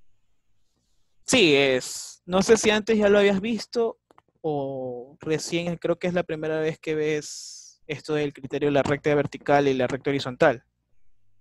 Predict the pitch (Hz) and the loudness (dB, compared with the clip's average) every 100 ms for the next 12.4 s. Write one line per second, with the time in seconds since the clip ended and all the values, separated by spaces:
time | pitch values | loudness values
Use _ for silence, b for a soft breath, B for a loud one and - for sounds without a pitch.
0 | _ _ - 135 151 - _ _ _ - | _ _ -4 2 2 2 _ _ _ -20
1 | _ _ - - _ _ _ _ 131 113 | _ _ -20 -20 _ _ _ _ 0 2
2 | - 131 131 139 147 131 - - _ _ | -2 -2 0 2 4 2 0 -10 _ _
3 | _ _ _ _ - - 233 - _ - | _ _ _ _ -8 2 2 2 _ 2
4 | 190 202 269 277 320 269 220 214 220 208 | 6 6 6 4 4 4 4 6 8 8
5 | 196 185 143 120 127 _ _ 165 175 175 | 8 8 8 4 -4 _ _ 4 8 6
6 | 175 175 170 160 151 139 165 208 220 147 | 6 2 0 -2 -2 -4 -2 2 2 2
7 | - - B B B B _ 185 190 190 | -4 -18 B B B B _ 6 8 8
8 | 190 185 - 294 214 _ _ _ _ _ | 6 4 4 2 2 _ _ _ _ _
9 | _ _ _ _ _ _ - _ 185 190 | _ _ _ _ _ _ -20 _ -12 -10
10 | 185 175 170 311 185 180 185 180 180 180 | -10 -10 -12 0 4 6 6 6 4 2
11 | 175 160 156 143 135 135 127 135 143 139 | 2 6 8 6 4 0 -2 4 6 6
12 | 147 127 110 | 6 6 4